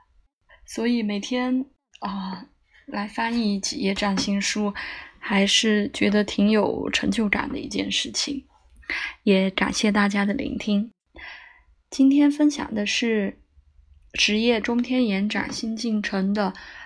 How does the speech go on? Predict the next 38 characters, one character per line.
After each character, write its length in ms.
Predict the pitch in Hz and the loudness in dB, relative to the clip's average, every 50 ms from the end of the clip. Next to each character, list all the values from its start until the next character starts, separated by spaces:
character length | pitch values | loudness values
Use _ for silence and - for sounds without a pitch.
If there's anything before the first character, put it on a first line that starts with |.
| - _ - | -20 _ -10
啊， 200 | - 196 196 202 | -6 -4 -4 -4
第 200 | 190 - 214 214 | -2 -2 0 0
十 260 | 202 - - - 208 | 2 0 0 0 -2
五 220 | 214 214 202 185 - | -4 -4 -6 -6 -6
页 180 | 220 214 202 | -6 -6 -6
到 320 | 196 196 190 190 190 - - | -4 -4 -4 -4 -6 -6 -6
十 200 | - - - 214 | -6 -4 -4 -4
六 180 | 220 240 247 240 | -2 -2 0 0
页 200 | 233 226 214 202 | 0 -2 -2 -4
的 80 | 208 214 | -4 -2
内 200 | 202 202 202 196 | -2 0 0 0
容， 320 | 196 208 214 208 214 - - _ - - | -2 -4 -4 -6 -8 -10 -14 _ -4 -2
东 200 | 226 220 226 233 | 0 0 0 -2
升 280 | - - 226 226 220 | -4 -4 -4 -4 -6
星。 400 | 220 - - 233 226 226 240 - _ _ _ _ _ _ _ - - - - - - - _ _ _ _ _ _ _ - | -6 -6 -6 -6 -6 -8 -10 -12 _ _ _ _ _ _ _ -20 -20 -20 -20 -20 -20 -20 _ _ _ _ _ _ _ -10
其 200 | - - 233 233 | -8 -6 -4 -2
实 340 | 240 262 269 277 - - _ _ _ _ _ _ _ _ _ _ _ _ - - - | 0 2 2 0 0 -4 _ _ _ _ _ _ _ _ _ _ _ _ -20 -16 -8
它 220 | - - 285 285 | -2 4 6 8
的 120 | 285 277 233 | 8 8 6
名 220 | 208 202 202 202 | 4 0 0 -2
字 160 | 202 - 262 | -2 -2 -2
是 140 | 240 - 247 | -2 -2 -4
叫 300 | 214 - 226 214 202 196 | -2 -2 -2 0 0 -2
The 180 | 196 - 214 208 | -4 -2 -4 -4
Oriental 880 | - - 214 214 214 214 233 240 247 247 247 240 214 196 185 190 - - _ _ _ - | -4 -2 -4 -4 -2 -2 -2 -2 -2 -2 -2 -2 -2 -2 -2 -4 -6 -12 _ _ _ -8
Planet， 580 | - 214 214 220 214 196 - - - - - - - - - - - - - _ | -6 -4 -2 0 0 -2 -2 -6 -8 -10 -12 -12 -12 -16 -20 -20 -20 -20 -20 _
是 300 | - - - - 220 208 | -10 -6 -6 -4 -4 -4
东 400 | 202 - 240 240 233 240 247 254 | -2 2 2 4 4 4 4 4
边 300 | 262 247 247 247 247 247 | 4 4 4 4 4 4
的 120 | 233 190 196 | 4 2 0
星， 340 | - - - 202 202 202 | -2 0 0 2 2 2
但 180 | 220 226 240 240 | 2 2 2 2
是 160 | 247 233 220 | 2 0 0
我 300 | 202 190 196 - - - - | 0 0 -2 -4 -6 -8 -8
看 240 | - - 220 214 208 | -4 -2 -2 0 0
过 140 | 208 196 196 | 0 -2 -2
之 160 | - - 220 | -4 -6 -6
前， 320 | - - 202 190 190 202 | -6 -4 -2 -2 -2 -4